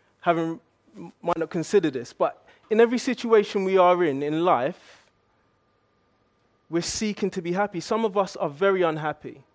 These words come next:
and there's a, there's a fog over our lives. There's a fog over the way we think. There's a fog over where we are. There's a lull. We're sick and we're tired, and we're sick and tired of being sick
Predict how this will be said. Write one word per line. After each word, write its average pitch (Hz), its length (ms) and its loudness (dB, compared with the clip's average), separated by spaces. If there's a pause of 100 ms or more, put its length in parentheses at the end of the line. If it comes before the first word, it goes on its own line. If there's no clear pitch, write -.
(640)
and 160 160 0
there's 160 200 4
a, 156 340 2 (280)
there's 151 160 0
a 156 80 2
fog - 680 0 (540)
over 147 280 -4
our 139 100 2
lives. 117 600 -8 (360)
There's 143 180 -4
a 147 40 0
fog 180 480 2
over 147 640 0 (380)
the 151 80 -4
way 147 200 -2
we 135 120 -10
think. 196 580 0 (500)
There's 143 160 -4
a 147 60 -2
fog 185 380 2
over 156 260 -2
where 143 300 0
we 139 200 -4
are. 190 380 0 (220)
There's 156 200 0
a 156 80 4
lull. 156 560 4 (1700)
We're 147 120 -6
sick - 600 -2
and 147 100 -8
we're 143 80 -4
tired, 139 540 0
and 127 100 -10
we're 131 60 -8
sick - 340 -4
and 147 120 -6
tired 156 340 2
of 123 100 -8
being 135 220 -8
sick - 500 -8